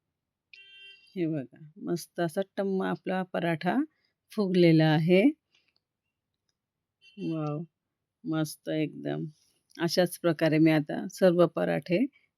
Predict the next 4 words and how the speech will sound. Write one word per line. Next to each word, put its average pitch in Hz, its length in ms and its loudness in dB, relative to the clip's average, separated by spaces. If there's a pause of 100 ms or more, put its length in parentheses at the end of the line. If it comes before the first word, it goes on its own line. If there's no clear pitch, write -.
लाटून 156 480 2
घेणार 151 320 0
आहे. 151 260 -6 (2500)
बघा. 160 420 -10